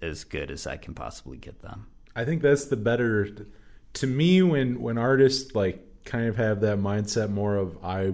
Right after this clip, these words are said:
Speaker 2: like, I want it to be something that I'm proud of, and if people like it, that's awesome.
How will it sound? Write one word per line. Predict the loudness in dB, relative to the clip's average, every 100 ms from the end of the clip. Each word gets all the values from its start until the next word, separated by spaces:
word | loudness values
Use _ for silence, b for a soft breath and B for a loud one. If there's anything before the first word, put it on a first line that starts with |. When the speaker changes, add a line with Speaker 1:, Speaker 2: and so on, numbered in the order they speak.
| -4
Speaker 2:
like, | -8 -8 -8
I | -6
want | -6 -6 -8
it | -10
to |
be | -10 -8
something | -8 -8 -8
that | -8
I'm | -10
proud | -8 -8 -6
of, | -6 -8
and | -8
if | -10
people | -10 -6 -6
like | -4 -6 -6
it, | -6
that's | -6 -4
awesome. | -4 -4